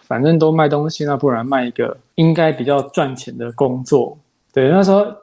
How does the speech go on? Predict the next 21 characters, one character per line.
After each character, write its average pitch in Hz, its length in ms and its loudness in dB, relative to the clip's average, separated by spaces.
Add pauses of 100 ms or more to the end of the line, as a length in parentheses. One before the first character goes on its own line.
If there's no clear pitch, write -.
很 180 180 -2
明 160 220 2
确 202 220 4
的 175 80 2
就 175 100 0
是 190 220 2
他 175 220 0
的 143 340 2
薪 170 260 0
水 139 160 0
给 127 140 -2
了， 123 300 0
给 151 100 2
我 156 100 6
比 139 140 -4
较 139 220 -4
多 131 240 -2
的 123 60 -2
薪 123 260 -8
水 - 260 -6
嘛， - 120 -20